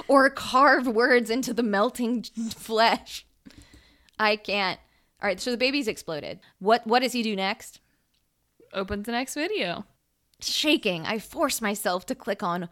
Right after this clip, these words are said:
Speaker 1: Y dot A V I. Before the video played, I noticed that this file was modified within the last hour. Why are you looking at, <gasps> oh no,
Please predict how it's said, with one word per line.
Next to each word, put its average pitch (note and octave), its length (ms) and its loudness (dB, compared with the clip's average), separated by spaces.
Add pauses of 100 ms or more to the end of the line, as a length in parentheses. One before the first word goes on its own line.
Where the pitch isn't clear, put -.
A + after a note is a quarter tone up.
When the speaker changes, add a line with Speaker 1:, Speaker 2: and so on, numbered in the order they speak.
(180)
Speaker 1:
Y G3+ 560 6
dot E3+ 280 -2
A E3+ 180 -6
V E3+ 200 -8
I. D#3+ 460 -6 (760)
Before A3+ 400 -2
the G#3 140 -2
video F#3 460 -2
played, E3 580 -6
I F#3 160 -4
noticed G3+ 380 -2
that F3 160 -8
this C4+ 180 -6
file E3 320 -6
was F3 160 -10
modified F#3 560 -2
within F#3 220 -6
the F#3+ 80 -4
last F#3+ 360 -6
hour. F3 440 -4
Why G4+ 340 2
are F#4+ 60 0
you D#4+ 120 -2
looking C4+ 320 -4
at, A3+ 300 -2 (1040)
<gasps> F4 300 -16
oh A#3 120 -2
no, G#3 340 -4